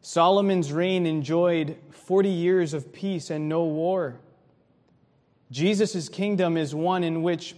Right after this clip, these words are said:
peace reigns in the hearts and lives of his people. Solomon's reign involved the subjugating, the putting down of rebellion. If you'll remember, David, when he was dying,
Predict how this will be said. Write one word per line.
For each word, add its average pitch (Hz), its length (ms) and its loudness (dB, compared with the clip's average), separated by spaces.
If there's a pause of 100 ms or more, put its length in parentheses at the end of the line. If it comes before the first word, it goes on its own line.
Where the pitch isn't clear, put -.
peace 208 520 -6
reigns 127 600 -6
in 143 140 -6
the 135 60 -6
hearts 170 600 -6
and 143 160 -10
lives 147 380 -4
of 135 100 -8
his 131 160 -10
people. 143 540 -10 (1400)
Solomon's 185 680 4
reign 185 280 2
involved 165 680 2
the 147 260 2 (380)
subjugating, 170 960 0
the 143 100 0
putting 202 480 0
down 160 460 -2
of 143 100 -4
rebellion. 156 560 0
If 139 160 -8
you'll 165 160 0
remember, 156 420 -2
David, 156 520 0
when 147 200 -4
he 156 160 -4
was 151 240 -2
dying, 147 640 -2